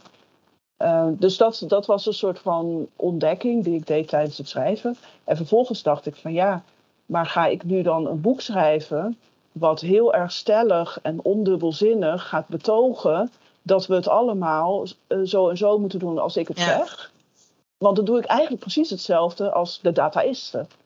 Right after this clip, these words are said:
Speaker 1: En dat wil
Speaker 2: Ja.
Speaker 1: ik niet. Ik wil daar, ik laat, ik wil juist laten zien dat iets anders mogelijk is. En dat je dus ook de twijfel en de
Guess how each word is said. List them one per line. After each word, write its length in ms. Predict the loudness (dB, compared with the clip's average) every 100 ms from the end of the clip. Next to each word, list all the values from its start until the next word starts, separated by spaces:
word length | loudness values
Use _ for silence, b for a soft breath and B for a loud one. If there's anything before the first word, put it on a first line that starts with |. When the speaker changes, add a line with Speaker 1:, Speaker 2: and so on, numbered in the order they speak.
| _ _ 0
Speaker 1:
En 140 | 2
dat 120 | 4
wil 80 | 4
Speaker 2:
Ja. 80 | 2
Speaker 1:
ik 120 | 2
niet. 240 | -2 -2 0
Ik 120 | 0
wil 160 | 2 2
daar, 200 | 2 0
ik 100 | 0
laat, 260 | -2 -4 -6
ik 140 | 0
wil 120 | 2
juist 260 | 2 0 -2
laten 200 | -4 -4
zien 140 | -6
dat 160 | -6 -6
iets 160 | -10
anders 240 | -6 -6 -6
mogelijk 440 | -4 -4 -4 -4
is. 240 | -4 -4 -4
En 140 | -2
dat 220 | -2 -2
je 80 | -2
dus 260 | -2 -2 0
ook 300 | -2 -2 -10
de 100 | -6
twijfel 640 | 0 2 0 -2 -2 -2
en 100 | -2
de 180 | -2 -2